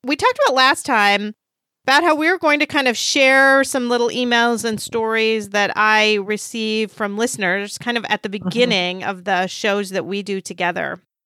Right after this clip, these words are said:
Speaker 1: So I am going to start out by reading this just beautiful poem.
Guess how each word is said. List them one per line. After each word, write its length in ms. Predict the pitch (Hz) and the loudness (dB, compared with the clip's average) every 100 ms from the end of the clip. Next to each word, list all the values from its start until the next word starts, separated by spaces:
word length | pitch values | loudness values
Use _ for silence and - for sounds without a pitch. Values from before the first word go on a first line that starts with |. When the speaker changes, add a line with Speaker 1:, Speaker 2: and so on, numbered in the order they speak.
| _ _ _ - | _ _ _ -8
Speaker 1:
So 320 | - 214 208 | 0 2 2
I 220 | 202 214 | 2 2
am 260 | 269 220 226 | 2 -2 -4
going 220 | 214 196 | -6 -6
to 60 | |
start 360 | 202 - 196 196 | -10 -4 0 2
out 680 | 202 202 196 240 - - - _ _ _ | 2 4 2 0 -6 -16 -20 _ _ _
by 140 | - 196 | -2 0
reading 560 | 196 208 226 233 226 | 0 -4 -2 -2 -4
this 320 | 196 202 - - | -4 -6 -8 -14
just 360 | 226 208 170 | -14 -14 -18
beautiful 720 | 175 196 233 262 254 226 214 | -14 -8 -4 0 0 -2 -6
poem. 680 | 185 - 208 180 170 165 175 | -8 -6 -4 -4 -4 -8 -12